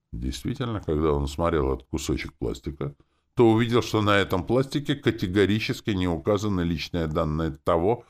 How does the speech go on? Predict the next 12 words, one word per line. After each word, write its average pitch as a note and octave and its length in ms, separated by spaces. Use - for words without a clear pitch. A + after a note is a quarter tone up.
кто B2+ 300
будет G2 420
проходить D2 540
на D#2 120
территорию B1+ 640
здания. - 460
Он C2+ 200
едва D2+ 360
не D2+ 140
сдержался C2+ 680
от C#2+ 80
смеха. - 480